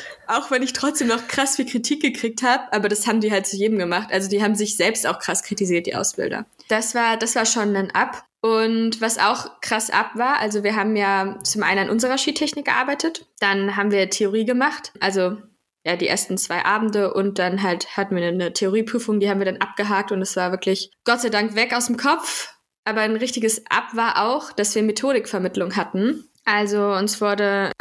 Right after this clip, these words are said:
anders gesagt, ich bin ja jetzt quasi dazu befugt, Einsteiger und Fortgeschrittene zu unterrichten. Und wir haben halt an zwei Nachmittagen einmal geguckt, was, wie, wie ein Einsteiger Skifahren lernt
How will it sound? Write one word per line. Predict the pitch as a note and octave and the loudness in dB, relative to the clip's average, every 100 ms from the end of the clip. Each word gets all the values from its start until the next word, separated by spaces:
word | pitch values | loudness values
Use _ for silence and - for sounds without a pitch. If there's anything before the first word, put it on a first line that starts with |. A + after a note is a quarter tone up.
| - | -6
anders | A3 A3 A3 | 0 0 0
gesagt, | A3 A3 A3 - | 0 -2 0 -2
ich | A3+ - | -4 0
bin | A3+ | 0
ja | G#3 | 2
jetzt | G3+ G3+ - | 2 0 -4
quasi | A3+ G#3+ G#3+ | -2 0 0
dazu | G3+ G3+ | 0 0
befugt, | G#3+ G#3 - C4 B3 - - - - _ _ _ | 0 0 0 0 0 -8 -14 -20 -20 _ _ _
Einsteiger | A3+ A#3+ C4 - B3 A#3 A3+ | 0 0 0 0 2 2 2
und | G#3+ G#3+ | 0 0
Fortgeschrittene | C#4 D4 D4+ D4 D4+ D4 C#4+ C#4 C#4 C#4 - - - | -2 0 -2 0 -2 0 0 2 2 -2 -10 -20 -6
zu | - | -2
unterrichten. | B3+ B3+ C4+ C#4+ - E4+ F4 - _ - - - - - _ | 0 2 2 0 0 0 -2 -10 _ -20 -16 -16 -16 -20 _
Und | A#3 A#3 A#3 A3+ A3+ - - | 0 2 2 2 0 -2 -10
wir | G#3+ A3 | -4 0
haben | A3 A#3 | 2 2
halt | A3+ A3 G#3+ F#3+ | 2 0 0 -2
an | G#3 | -2
zwei | A3 G#3+ | 2 2
Nachmittagen | A3+ A3+ A#3 A#3 A3 A3+ A3+ A3+ A3+ - - _ _ | 2 0 -2 0 2 2 2 2 0 -10 -20 _ _
einmal | G#3 G#3+ G3 G3 G3 | -2 0 2 2 0
geguckt, | G#3 G#3+ A#3+ A#3+ - | -4 0 0 0 0
was, | A3 - G#3 G3 - | 0 -2 -4 -6 -2
wie, | A3+ G#3+ - | 0 2 0
wie | G3+ F#3+ | 0 0
ein | F#3+ | 2
Einsteiger | F#3+ A3 - G3+ G#3 | 2 0 0 2 2
Skifahren | - B3+ A3+ G3+ | 0 0 0 0
lernt | F#3+ G#3+ C#4 | 2 2 0